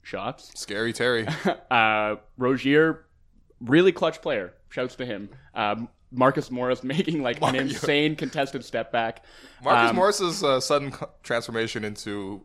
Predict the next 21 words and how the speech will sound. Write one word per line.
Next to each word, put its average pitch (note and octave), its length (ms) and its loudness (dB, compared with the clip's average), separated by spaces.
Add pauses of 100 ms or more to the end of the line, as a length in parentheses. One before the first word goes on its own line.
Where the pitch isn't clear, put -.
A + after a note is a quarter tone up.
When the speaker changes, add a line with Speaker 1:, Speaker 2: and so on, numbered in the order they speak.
Speaker 2:
uh, F#2 200 -6
prime A2 360 0
LeBron G2+ 420 -4 (460)
<laughs> G#3+ 100 2
in D#3+ 80 -2
the D3+ 120 2
Speaker 1:
Yeah. C#3+ 140 -8
Speaker 2:
wake D3+ 200 0
of D#3 100 -2
Kyrie's C#3+ 400 0
injury C#3 340 -4
is C3+ 260 -6
really B2 280 -6
one A#2+ 140 -2
of A2+ 80 -4
the A2 40 -4
best A2 300 -6
storylines G#2 300 -6
of G2 60 -18
the G2 80 -10
season. F2 300 -18